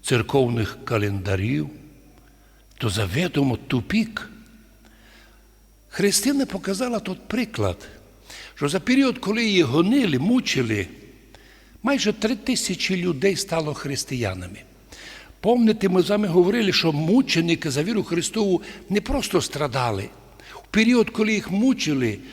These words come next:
сотні тисяч людей стали християнами,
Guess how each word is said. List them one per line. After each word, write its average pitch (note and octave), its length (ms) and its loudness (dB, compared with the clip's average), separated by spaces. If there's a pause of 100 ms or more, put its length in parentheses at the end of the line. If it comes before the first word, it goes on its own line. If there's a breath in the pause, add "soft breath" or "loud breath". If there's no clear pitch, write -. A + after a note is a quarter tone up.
(120)
сотні G#3+ 580 -2
тисяч - 540 -2
людей E3+ 360 2
стали G#3 380 -2
християнами, E3 840 -2